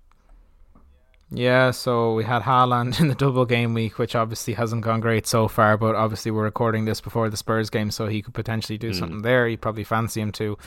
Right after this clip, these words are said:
Speaker 1: given that poor Spurs defence. Uh, we had Kane, who obviously loves a goal against Arsenal, but was kept very quiet in that game. I think he might have,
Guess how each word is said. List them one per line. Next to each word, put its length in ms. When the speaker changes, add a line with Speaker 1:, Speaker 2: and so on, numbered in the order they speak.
Speaker 1:
given 240
that 240
poor 280
Spurs 360
defence. 520
Uh, 320
we 120
had 140
Kane, 400
who 440
obviously 380
loves 200
a 60
goal 240
against 300
Arsenal, 440
but 140
was 160
kept 220
very 280
quiet 340
in 100
that 180
game. 240
I 60
think 220
he 80
might 240
have, 300